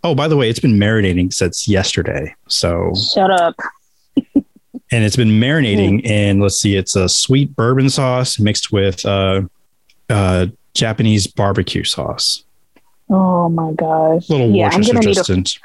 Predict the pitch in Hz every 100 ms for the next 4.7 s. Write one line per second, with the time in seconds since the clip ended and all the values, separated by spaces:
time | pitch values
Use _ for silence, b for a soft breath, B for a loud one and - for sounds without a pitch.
0 | B B B - 220 226 214 208 185 180
1 | 196 190 190 190 190 180 165 170 175 180
2 | 170 170 - - 175 175 170 _ _ _
3 | _ - 175 175 175 - - - - 185
4 | 180 175 170 170 165 165 165